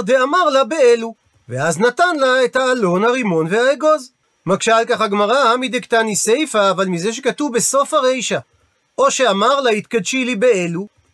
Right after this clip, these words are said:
אז מכלל דרישא, לאו באלו עסקינן. לא ניתן להסביר שהתקדשי לי באלון, רימון ואגוז, הכוונה באלו. מתרצת הגמרא שאין פה חזרה מיותרת,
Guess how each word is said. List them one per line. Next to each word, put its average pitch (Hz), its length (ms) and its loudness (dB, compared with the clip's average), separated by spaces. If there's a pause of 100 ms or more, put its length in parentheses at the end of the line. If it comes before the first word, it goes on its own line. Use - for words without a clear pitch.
(120)
אז 180 160 -4
מכלל 220 380 2
דרישא, 233 680 2
לאו 226 280 2
באלו 247 380 2
עסקינן. 175 480 -4 (400)
לא 131 160 0
ניתן 233 340 0
להסביר 240 680 0 (400)
שהתקדשי 233 600 -4
לי 247 100 -2
באלון, 226 460 2
רימון 233 400 0
ואגוז, 233 440 2
הכוונה 190 480 0
באלו. 190 480 0 (320)
מתרצת 180 460 -4
הגמרא 277 520 2
שאין 302 300 -2
פה 349 100 -2
חזרה 214 380 0
מיותרת, 185 680 -2